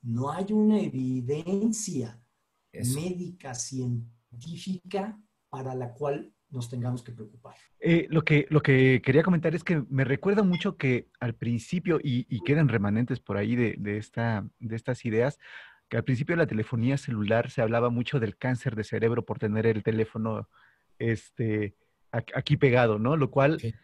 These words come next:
Speaker 3: como bien dice Carlos y como dice Joaquín, se ha desmentido en innumerables, eh, eh, artículos científicos, médicos, pero que la gente, pues, eh, sigue por ahí, eh, algunos, este,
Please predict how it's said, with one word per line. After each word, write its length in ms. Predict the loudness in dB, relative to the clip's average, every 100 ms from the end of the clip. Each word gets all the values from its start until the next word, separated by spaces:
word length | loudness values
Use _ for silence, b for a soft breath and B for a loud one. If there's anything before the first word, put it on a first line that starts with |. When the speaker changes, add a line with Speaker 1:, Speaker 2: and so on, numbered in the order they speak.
| b
Speaker 3:
como 440 | -6 -2 2 2 2
bien 200 | 2 2
dice 280 | 0 -2 -4
Carlos 360 | 0 0 -2
y 40 | -6
como 240 | -6 -4
dice 260 | -2 0 0
Joaquín, 400 | -2 -2 -2 -2 b b b _ -20 -12
se 160 | -2 4
ha 40 |
desmentido 680 | 6 6 6 4 2 6 8
en 280 | 8 4 0 -2
innumerables, 960 | 2 6 6 8 6 6 2 0 -8 -4
eh, 580 | -2 0 0 0 -2 -6 -4
eh, 440 | 0 0 0 -2 -6
artículos 580 | -2 -2 -2 0 2 0
científicos, 720 | -2 -4 0 -2 -2 -4 -2 4
médicos, 600 | 4 4 2 -2 -4 _ b b b b _ _
pero 240 | 6 8 8
que 100 | 6
la 120 | 4
gente, 300 | 4 0 0
pues, 340 | 2 0 -2 _ _ _
eh, 340 | -4 -2 -2 -8 B B B
sigue 360 | -4 -2 2 2
por 180 | 4
ahí, 360 | 4 4 4 6
eh, 200 | 8 6
algunos, 560 | 4 2 2 2 2 -2
este, 480 | -6 -6 -4 -4